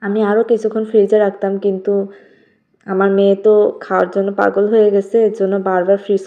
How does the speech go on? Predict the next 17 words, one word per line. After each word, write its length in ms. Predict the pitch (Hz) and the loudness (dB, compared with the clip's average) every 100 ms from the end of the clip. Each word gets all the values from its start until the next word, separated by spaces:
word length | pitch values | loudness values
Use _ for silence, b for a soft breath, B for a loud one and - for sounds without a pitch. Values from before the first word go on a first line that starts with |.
| - | -6
খুলতেছিল, 440 | 202 208 202 208 214 | -2 -2 -4 -2 -2
সেজন্য 400 | 220 190 190 190 185 | -2 -4 -4 -4 -2
এটা 140 | 196 190 - _ _ _ 190 | -2 -2 -8 _ _ _ -4
বের 200 | 185 190 | -2 0
করে 140 | 202 202 | 0 0
ফেলছি। 400 | 208 190 - 214 - - _ _ _ _ _ | 0 -2 -4 -8 -10 -20 _ _ _ _ _
এবার 200 | - 214 214 | -6 -2 0
আমি 100 | 220 220 | 0 -2
একটা 140 | 233 233 | -2 -4
প্লেটের 360 | 220 208 226 220 | -4 -2 -6 -6
সাহায্যে 400 | 214 202 196 233 214 | -6 -6 -6 -6 -6
এটা 200 | 220 214 214 208 202 | -4 -4 -4 -6 -8
আমি 160 | 196 202 202 | -6 -6 -8
উল্টে 240 | 202 220 220 | -8 -6 -4
নিয়েছি। 400 | 214 190 - 202 247 - b b b b b _ _ _ _ - | -4 -6 -8 -12 -12 -16 b b b b b _ _ _ _ -10
আস্তে 200 | 202 - 208 | -10 -6 -8
আস্তে 180 | 202 | -6